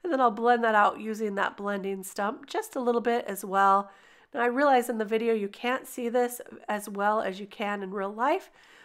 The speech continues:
but there is a little bit of grounding there, and I think it makes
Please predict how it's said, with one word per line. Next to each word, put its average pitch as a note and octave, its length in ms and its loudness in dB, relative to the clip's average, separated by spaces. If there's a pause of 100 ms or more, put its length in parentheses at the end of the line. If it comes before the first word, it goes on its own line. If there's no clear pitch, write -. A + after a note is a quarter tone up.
(160)
but - 320 2 (140)
there - 200 -2
is A#3 200 -6
a - 20 -12
little G#3+ 220 -8
bit G#3 120 -8
of F#3+ 140 -10
grounding F#3+ 460 -4
there, G3 240 0
and - 120 -2
I G3 60 -4
think C#4+ 240 -8
it - 100 -10
makes G#3+ 280 -10